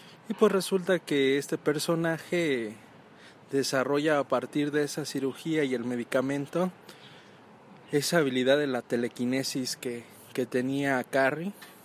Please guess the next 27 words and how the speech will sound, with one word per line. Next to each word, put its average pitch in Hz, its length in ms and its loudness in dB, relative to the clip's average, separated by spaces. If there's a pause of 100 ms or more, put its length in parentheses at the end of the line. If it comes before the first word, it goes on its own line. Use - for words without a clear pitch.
ahora 127 240 2
la 120 140 0
tiene 123 440 -2
Andy 127 300 -4 (100)
Hartsfield. 127 480 -4 (960)
Y 160 80 -6
pues 170 300 2
Andy 165 240 2
lo 151 120 0
que 123 140 -4
quiere 147 320 2
es 139 140 -4
venganza, 123 680 -2 (340)
quiere 135 120 2
acabar 131 420 0
con 131 200 -2
el 113 100 -2
policía 123 760 0 (140)
Bill 135 220 0
House. - 540 -6 (460)
Y 170 60 0
en 190 80 6
esa 208 180 2
segunda 190 300 2
temporada, 185 480 2
bueno, 143 260 2
pues - 420 -4